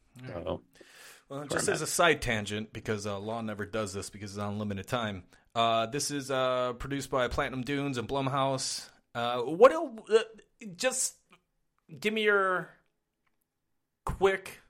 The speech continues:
Speaker 1: reaction. Like, wh-, what's your quick thought on, like, the percentage of <laughs> films that are, that are good that are produced by these two production houses?
Speaker 2: Um,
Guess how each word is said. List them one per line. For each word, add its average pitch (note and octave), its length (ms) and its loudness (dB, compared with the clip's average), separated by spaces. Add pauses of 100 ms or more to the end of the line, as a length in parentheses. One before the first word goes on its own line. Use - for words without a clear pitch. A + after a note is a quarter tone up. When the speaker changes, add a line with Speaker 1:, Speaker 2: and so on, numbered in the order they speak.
(120)
Speaker 1:
reaction. C3+ 600 0
Like, C#3 200 0
wh-, F#3 280 2
what's G#3 160 4
your G#3 100 0
quick F#3+ 200 0
thought D#3 320 2
on, B2+ 300 -2
like, A#2+ 260 -4
the B2+ 80 -4
percentage B2+ 840 -2
of A2+ 260 -2 (640)
<laughs> - 80 -6 (520)
films D#3 360 2
that C#3+ 120 4
are, B2 280 0
that B2 160 0
are A2 180 -4 (240)
good A#2+ 360 4 (520)
that A#2 120 0
are A2+ 120 4
produced A#2 480 -4
by G#2 380 -2
these G2+ 200 -8
two A2+ 140 -6
production F#2+ 400 -6
houses? F2 440 -12 (1400)
Speaker 2:
Um, B2 720 12